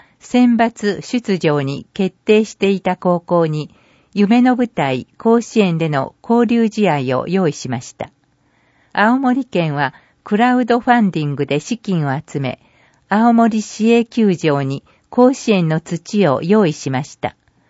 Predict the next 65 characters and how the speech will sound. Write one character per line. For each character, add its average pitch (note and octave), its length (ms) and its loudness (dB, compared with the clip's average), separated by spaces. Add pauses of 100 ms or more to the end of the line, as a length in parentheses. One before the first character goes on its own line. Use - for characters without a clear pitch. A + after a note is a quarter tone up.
(340)
各 A#3+ 300 -6
地 E3 180 -6
で C#3+ 280 -4
美 A3+ 360 -2
し A3+ 240 0
い E3+ 40 -6
教 A3+ 260 2
育 A#3 200 -2
の G#3+ 140 4
舞 A3 100 0
台 E3 280 0
が D3 140 2
用 G3+ 240 2
意 D#3+ 80 -2
さ D3 180 -4
れ F3+ 120 0
る F3 120 -2
中、 D#3 400 -2 (440)
日 F#3+ 200 2
進 A#3 260 2
市 A#3 160 -4
議 G#3+ 160 0
会 D#3+ 280 0
に D3+ 100 -2
お D3+ 100 0
い D3+ 60 -6
て C#3+ 140 -8
も、 C3 220 -6 (300)
一 G3 260 -2
般 A3+ 200 2
質 A3 320 -2
問 C#3+ 260 -2
や C3+ 320 -4
委 F3+ 120 -4
員 A3+ 220 4
会 G3+ 340 0
を F#3+ 80 -2
通 F3+ 240 -2
し - 120 -14
て、 C#3 240 -6 (340)
各 A#3+ 300 -2
議 F#3+ 140 0
員 E3+ 180 0
か C#3+ 160 -4
ら C3 200 -2 (300)
教 A#3+ 220 4
育 F3 220 -2
に D3+ 160 -2
つ - 160 -6
い D#3 140 -4
て C3+ 300 -2
様 G3+ 340 0
々 E3+ 260 2
な C3+ 220 0
提 G3+ 340 2
案 F#3 220 0
や E3+ 200 -2
要 G3 280 2
望 F#3+ 220 2
が F3 120 0
さ E3 160 -2
れ D3+ 100 -2
ま C#3+ 140 -4
し - 120 -20
た。 - 180 -8